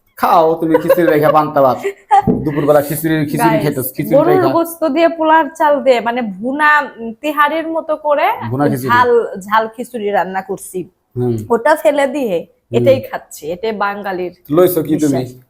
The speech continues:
Speaker 2: অভ্যাস।
Speaker 1: শুকনা মরিচ, ভাজা শুকনা মরিচ আর বেগুন।
Speaker 2: ইলিশ মাছ।
Speaker 1: ইলিশ মাছ।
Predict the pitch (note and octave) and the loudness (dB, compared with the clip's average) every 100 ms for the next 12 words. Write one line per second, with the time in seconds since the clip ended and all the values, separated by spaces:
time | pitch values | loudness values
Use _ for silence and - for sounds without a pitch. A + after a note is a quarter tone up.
0 | - G#3 F3+ F#3 E3+ E3 D#3 C#3+ - A2 | -2 -2 0 0 2 2 2 0 -4 0
1 | A#2+ D#3 - E3 E3 E3 E3 G3 E3+ B2+ | 2 2 0 -2 0 0 0 0 -2 0
2 | D#3+ D3 B2+ A2+ _ - A#3 A#3+ - G3+ | 0 0 -2 -6 _ -10 -6 -6 -8 -10
3 | G3 - - C#4+ - C#3+ B2 A2 - | -10 -16 -12 -8 -6 -4 -4 -4 -10